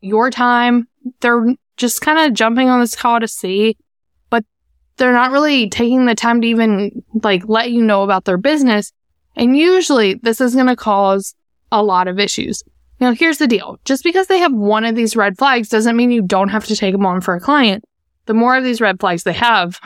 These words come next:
the more you wanna be like, "Ugh." So why I say this is because number five, when they don't complete a discovery call questionnaire or they, like, half A it,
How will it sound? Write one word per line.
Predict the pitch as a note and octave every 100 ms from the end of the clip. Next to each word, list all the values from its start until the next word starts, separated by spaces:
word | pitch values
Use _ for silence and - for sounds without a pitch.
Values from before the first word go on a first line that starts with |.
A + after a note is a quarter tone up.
| - -
the | A3 A#3+
more | A3+ G#3+ G#3
you | G3+ G3+
wanna | G3 F#3+
be | F#3+
like, | F#3 E3+ - -
"Ugh." | C4+ C#4+ G#3 F3+ _ _ _ _ _
So | - D4 A3 D#3 - _ _ -
why | A3+ A3+ C#4
I | D#4 D4+
say | - G#3
this | F3+ - - - -
is | A3 G#3+
because | C4 A#3+ B3 A#3+ A#3 - - -
number | B3 C#4 F4 D#4+
five, | - F#3 E3+ F#3+ G#3+ - -
when | A#3+ A#3+
they | B3
don't | G#3+ A#3 B3
complete | C#4+ C4 C#4+ C4+
a |
discovery | A3+ A#3+ - G3+ G3
call | G#3 G3
questionnaire | F#3+ F#3+ F#3 - F#3 E3 D#3+ - _ _ _ _
or | - C4 C#4+ C4+ C4 C4
they, | G3 A3+
like, | A3 G3
half | - A#3 A3 A3
A | F3 F3+ F3+
it, | D#3+